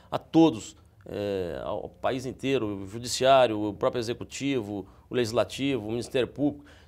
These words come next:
todos vêm sofrendo com essa, com essa, com esse déficit orçamentário. Então, é, é, o pra-, o país precisa crescer,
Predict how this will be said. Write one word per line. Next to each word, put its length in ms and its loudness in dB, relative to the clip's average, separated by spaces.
todos 220 0
vêm 100 0
sofrendo 480 0
com 120 -2
essa, 420 0
com 80 -6
essa, 120 -2
com 100 -10
esse 160 -4
déficit 360 2
orçamentário. 600 -2
Então, 360 2
é, 800 0
é, 60 -2
o 80 -4
pra-, 380 -6
o 460 -18
país 200 0
precisa 220 -4
crescer, 540 -2